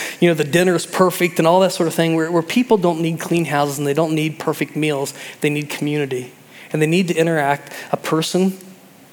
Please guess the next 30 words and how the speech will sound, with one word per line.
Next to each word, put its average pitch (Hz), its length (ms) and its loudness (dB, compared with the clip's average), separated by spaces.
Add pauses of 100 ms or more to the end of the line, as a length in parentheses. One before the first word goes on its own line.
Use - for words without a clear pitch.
(160)
that - 40 -10
has 147 120 4
been 139 140 -2
transformed 170 680 0
by 135 80 -2
your 139 260 -4
grace 143 720 -6 (600)
to - 100 -4
extend 151 320 -2
that 135 120 -4
grace 143 280 -2
to - 60 -10
somebody 143 420 -4
else. 143 240 -4
And 139 80 -4
God, 175 160 2
I'm 220 120 2
just 202 180 -6
praying 147 320 -2
that 139 140 -8
you 156 160 -6
would 156 140 -6
begin 147 300 -2
to 156 100 -8
do 143 200 -2
a 139 60 0
work 151 360 -2
in 139 140 -6
your 156 100 0
people. 147 460 -8